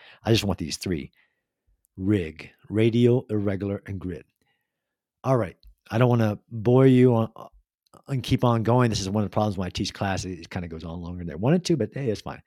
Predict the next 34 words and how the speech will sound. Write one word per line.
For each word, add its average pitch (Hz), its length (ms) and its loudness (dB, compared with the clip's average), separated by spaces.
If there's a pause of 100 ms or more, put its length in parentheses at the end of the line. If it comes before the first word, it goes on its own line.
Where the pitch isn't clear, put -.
(520)
I 170 60 -2
already 214 140 6
talked 165 260 6
to 175 60 4
you 156 80 8
about, 113 320 2 (1400)
you 127 120 -2
know, 107 60 2
typology, 101 760 0
right? 95 180 -6
So - 160 -6
the 98 140 -2
fact 107 220 -2
that 107 60 -2
you 107 80 0
can 104 100 -4
have 98 100 -2
a 101 40 -6
town, 107 580 0
a 95 60 -4
city, 101 680 0 (260)
mega 104 260 0
city, 95 520 -2
which 92 180 -6
is 90 200 -8 (260)
over 101 180 -4
ten 98 300 -2
million, 117 380 6
which 104 200 -2 (120)
became 98 280 -2
really 98 180 2
important 95 400 -4
one 92 240 -4
year. 92 340 -4